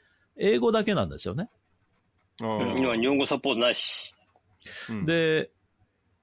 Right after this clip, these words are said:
Speaker 1: 日本語ないのかなと思って、日本語にしてくださいって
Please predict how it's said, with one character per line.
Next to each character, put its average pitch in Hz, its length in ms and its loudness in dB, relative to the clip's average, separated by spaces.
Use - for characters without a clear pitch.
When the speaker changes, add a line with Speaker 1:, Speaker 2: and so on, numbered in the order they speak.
Speaker 1:
日 196 100 2
本 226 120 4
語 240 80 2
な 247 140 2
い 233 40 4
の 165 100 4
か 113 100 4
な 110 120 2
と 110 80 -2
思 95 100 0
っ - 20 -14
て、 - 160 -2
日 135 100 2
本 196 220 2
語 190 100 2
に 185 80 2
し - 80 -2
て 185 120 0
く 180 60 2
だ 180 120 2
さ 180 160 2
い - 20 2
っ 156 40 -6
て - 60 -14